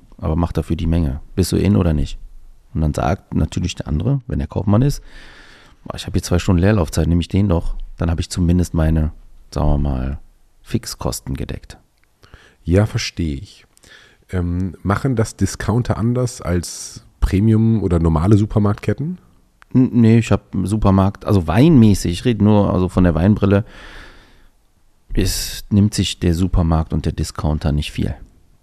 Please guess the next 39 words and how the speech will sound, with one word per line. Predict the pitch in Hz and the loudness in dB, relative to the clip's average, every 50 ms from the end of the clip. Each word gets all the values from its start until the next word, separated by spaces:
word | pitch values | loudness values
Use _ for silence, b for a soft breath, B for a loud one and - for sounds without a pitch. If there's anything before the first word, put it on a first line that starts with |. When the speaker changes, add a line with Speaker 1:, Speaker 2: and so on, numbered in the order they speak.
| _ | _
Speaker 2:
Ah, | - 147 | -8 -6
krass. | - - 80 - - - | -4 -4 -6 -6 -2 0
Speaker 1:
Und | - 107 98 | 2 2 4
damit | 107 95 104 120 131 - | 4 6 6 6 4 6
meine | - 110 104 117 139 156 | 6 6 6 6 6 6
ich | 147 - - | 4 4 2
aber | 104 101 104 - - | 2 4 2 2 4
auch | - 90 92 - - - - - - _ - | 4 4 4 4 2 0 -4 -8 -8 _ 0
nicht, | 98 95 98 113 139 165 - - - - | 4 6 6 6 6 4 2 -2 -6 -4
weil | - 95 92 92 | 0 2 4 4
das | 104 - - 95 117 120 - - | 4 2 2 0 0 0 0 0
war | 92 82 73 | 0 0 0
dann | 69 73 76 73 78 76 - _ - - | 0 0 0 0 0 -2 -6 _ -12 -10
der | - - - 95 90 82 | -6 -2 0 2 2 4
Hate, | 90 101 117 B B B B B B B B B | 4 2 2 B B B B B B B B B
„Ah, | - 120 131 | -2 0 2
bei | 135 147 | 4 4
uns | - 113 156 143 | 6 6 6 6
im | 143 127 | 6 4
Supermarkt | 117 127 147 143 131 120 117 113 117 117 - | 6 4 6 6 6 6 6 4 4 2 2
in | - 95 | 4 4
der | 98 98 | 4 4
Weinregion, | 87 98 110 123 123 120 113 107 113 110 | 4 4 4 4 4 4 4 4 6 6
der | 104 113 | 6 4
hat | 113 - | 4 2
eine | 117 107 | 2 0
tolle | - - 117 117 113 | 2 0 0 0 0
Abteilung, | 110 110 - - 104 110 120 123 113 110 107 107 107 107 - | -2 -6 -8 -6 -4 0 2 2 4 4 6 6 4 4 4
äh, | 113 | 2
äh, | 113 113 - - - - - - 101 - - - - - - - - - - 120 127 | 0 0 0 0 -2 -2 -2 -2 -2 -2 -2 -4 -2 -2 0 0 0 2 2 4 6
Edeka, | 127 131 117 - - 107 113 113 113 110 104 B B B B B B B B | 6 6 4 2 0 -2 0 2 2 2 2 B B B B B B B B
super | B 120 120 117 117 107 98 | B -2 0 2 2 2 2
Weinabteilung.“ | 104 107 123 123 110 95 - - 110 110 117 - | 2 2 2 2 0 0 -2 0 2 2 2 4
Und | - - - | 2 4 2
das | 104 98 | 2 2
sind | 120 127 131 | 4 2 4
dann | 127 117 107 | 6 6 6
so | 101 107 104 101 - - | 6 4 2 0 -4 -8
wirklich, | - 87 101 113 123 117 - 110 98 - - - | -4 0 2 2 2 4 2 0 0 -2 -6 -10